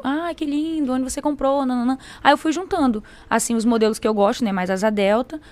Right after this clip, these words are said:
Aí eu desenho tudinho, eu crio o meu modelo, vejo o que é que tá mais em alta no mercado. E aí eu pego uma ideia um pouquinho daqui, outra dali,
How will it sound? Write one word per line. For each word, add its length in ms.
Aí 140
eu 80
desenho 640
tudinho, 360
eu 140
crio 400
o 100
meu 120
modelo, 360
vejo 280
o 40
que 100
é 40
que 60
tá 120
mais 220
em 80
alta 240
no 100
mercado. 640
E 100
aí 80
eu 60
pego 220
uma 140
ideia 260
um 60
pouquinho 260
daqui, 380
outra 220
dali, 460